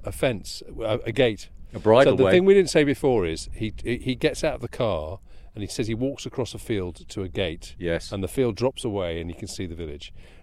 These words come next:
Speaker 1: Now, the reason we didn't think that worked is 'cause there's a bloody great wall all the way down that cuts off the access to the fields.
Speaker 2: Yes.
Speaker 1: And then we're on national park land on our side of it, which is open access, anyone can walk around.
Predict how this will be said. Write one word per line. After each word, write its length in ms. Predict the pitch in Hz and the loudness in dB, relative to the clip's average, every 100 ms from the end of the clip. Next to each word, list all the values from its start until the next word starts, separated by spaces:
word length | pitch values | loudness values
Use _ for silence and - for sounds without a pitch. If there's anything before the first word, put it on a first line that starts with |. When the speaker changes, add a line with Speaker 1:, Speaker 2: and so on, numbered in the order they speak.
| - | -8
Speaker 1:
Now, 100 | 98 | -4
the 80 | 104 | 0
reason 300 | 151 170 160 | 0 0 -2
we 120 | 139 | -2
didn't 320 | 139 123 95 - - - - - - | -2 -6 -8 -14 -20 -20 -18 -20 -12
think 200 | 139 113 | -10 -6
that 160 | 104 | -6
worked 340 | 98 117 87 - | 0 0 0 -4
is 140 | 87 | -10
'cause 180 | - 107 | -6 -6
there's 140 | 107 101 | -6 -6
a 100 | 104 | -8
bloody 440 | - 123 151 160 | -2 0 0 0
great 260 | 147 139 117 | -4 -4 -4
wall 600 | 113 131 117 78 87 98 - - - - - | -2 2 2 0 -6 -8 -18 -20 -20 -18 -4
all 240 | 120 120 | 0 2
the 60 | 117 | 2
way 180 | 110 101 | 2 2
down 540 | 117 107 90 85 82 - - - - - - - - | 2 2 0 -2 -4 -8 -12 -12 -14 -18 -18 -18 -8
that 140 | 117 - | -6 -2
cuts 300 | 139 - - | -4 -2 2
off 280 | 107 - - - | 2 0 -12 -2
the 120 | 123 123 | 4 4
access 300 | 120 - - | 4 -4 -6
to 100 | 107 | -8
the 80 | 95 | -6
fields. 580 | 117 90 76 - - - - - | -4 -4 -6 -10 -14 -14 -14 -6
Speaker 2:
Yes. 160 | 107 | -4
Speaker 1:
And 80 | 101 | -2
then 220 | 98 87 - - - - | -4 -4 -10 -18 -16 -2
we're 140 | 117 | 2
on 120 | 113 | 4
national 340 | 120 135 - 135 | 2 0 -2 -4
park 280 | - 123 113 | 0 0 2
land 240 | 101 98 | -2 0
on 80 | 98 | 0
our 180 | 104 95 | 0 -2
side 280 | - 82 | -4 -6
of 80 | 78 | -4
it, 180 | 90 - | -8 -8
which 180 | 104 - | -12 -12
is 160 | 87 - - | -14 -14 -10
open 240 | 95 92 | -8 -6
access, 360 | 90 - 95 - | -8 -8 -10 -8
anyone 180 | 90 85 | -10 -8
can 100 | 85 | -10
walk 140 | 85 | -10
around. 260 | 85 85 | -8 -8